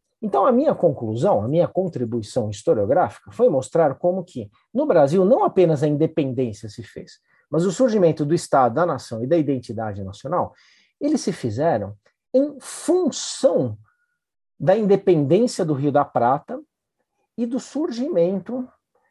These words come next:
aos poucos, das identidades dos estados e das nações da Argentina e do Uruguai. Então, não dá pra gente entender o surgimento do Brasil apenas pelo Brasil. A gente tem que olhar pra outros,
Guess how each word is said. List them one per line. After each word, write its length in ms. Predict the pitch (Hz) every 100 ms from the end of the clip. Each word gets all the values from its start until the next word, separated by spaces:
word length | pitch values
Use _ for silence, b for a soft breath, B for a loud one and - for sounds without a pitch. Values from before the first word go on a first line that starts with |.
| _ -
aos 380 | - 262 269 -
poucos, 720 | - 202 208 - 220 190 -
das 160 | 156 185
identidades 960 | 190 180 185 - 147 151 160 147 156 143
dos 220 | 151 147
estados 420 | 151 - 156 143
e 60 | 147
das 200 | 147 143
nações 760 | 165 165 - 135 143 131 - _ -
da 120 | 135
Argentina 680 | 135 147 135 - 143 143 151
e 140 | 160 139
do 140 | 131
Uruguai. 580 | 131 139 131 117 117 117 _ b b b
Então, 240 | 180 202
não 140 | 254 233
dá 120 | 240
pra 160 | 254 202
gente 280 | 185 170
entender 520 | 165 131 127 131 175 170 _ _
o 80 | 147
surgimento 520 | - 175 156 165 165
do 100 | 147
Brasil 380 | 139 139 131 170
apenas 360 | 175 170 170 165
pelo 200 | 175 160
Brasil. 440 | 165 165 127 139
A 40 | 135
gente 200 | 147 -
tem 140 | 160
que 120 | -
olhar 220 | 143 139 143
pra 240 | 160 -
outros, 800 | 175 214 202 - 131 107 - -